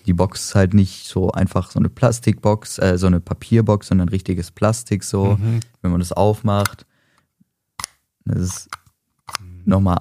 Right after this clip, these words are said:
Speaker 1: A S M R.
Speaker 2: Ja. <laughs> Cool.
Speaker 1: Genau.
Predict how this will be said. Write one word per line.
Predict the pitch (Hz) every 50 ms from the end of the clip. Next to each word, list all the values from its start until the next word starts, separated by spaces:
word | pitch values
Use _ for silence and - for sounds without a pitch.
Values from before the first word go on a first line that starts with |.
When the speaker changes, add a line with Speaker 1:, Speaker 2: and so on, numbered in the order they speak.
| - -
Speaker 1:
A | - 95 98 95
S | - 101 95 - -
M | - 92 95 90
R. | - 98 98 92 95 104 104 - - _ _ _ -
Speaker 2:
Ja. | 110 104 107 104 123 - - - - - - - - - - -
<laughs> | 147 143 123 - - _ _ _ _ _ _ _ _ _ _ _ -
Cool. | 113 107 92
Speaker 1:
Genau. | - 98 92 90 87 90